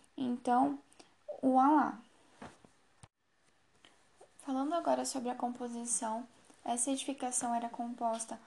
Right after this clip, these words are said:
pelo batistério, também por naves laterais,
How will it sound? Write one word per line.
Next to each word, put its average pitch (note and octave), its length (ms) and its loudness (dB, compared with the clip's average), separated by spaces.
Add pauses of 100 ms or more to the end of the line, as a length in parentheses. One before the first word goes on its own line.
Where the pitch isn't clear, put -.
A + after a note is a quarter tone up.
(260)
pelo A#3 160 -6
batistério, B3 920 -2
também A#3 340 -6
por A#3 200 -10
naves A3+ 560 -4 (300)
laterais, A#3 960 -4